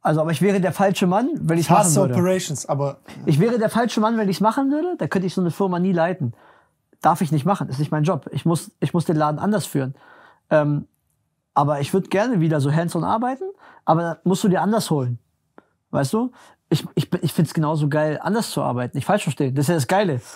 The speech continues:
Speaker 1: Ich kann's mir aussuchen, so, ne? Aber, ähm, das hat schon Spaß gemacht, so, ne? Dieses ganze Aufbau-Business und sowas alles, so, das war schon cool. Aber das, was ich jetzt mache, macht mir auch Spaß, ne? Also weiterentwickeln, gucken, für die Leute da sein und so.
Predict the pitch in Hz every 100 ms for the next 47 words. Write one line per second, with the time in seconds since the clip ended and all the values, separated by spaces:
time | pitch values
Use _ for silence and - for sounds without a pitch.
0 | - _ - 160 165 151 180 151 135 139
1 | 139 254 - - - - - _ - 147
2 | 143 135 135 - 143 139 131 127 _ _
3 | _ - 143 202 254 185 196 202 175 139
4 | 120 135 135 160 175 139 156 143 - 170
5 | - 165 147 147 165 156 151 147 151 143
6 | 156 151 143 151 143 147 156 135 190 247
7 | - _ - - - - 147 147 147 156
8 | - 143 156 147 131 - 143 170 - 131
9 | 131 - _ _ _ - 147 185 143 139
10 | - - 135 139 139 127 139 139 143 139
11 | 139 - - _ - 226 165 151 147 143
12 | 147 147 - _ _ _ - 143 151 147
13 | 143 143 135 139 139 139 143 147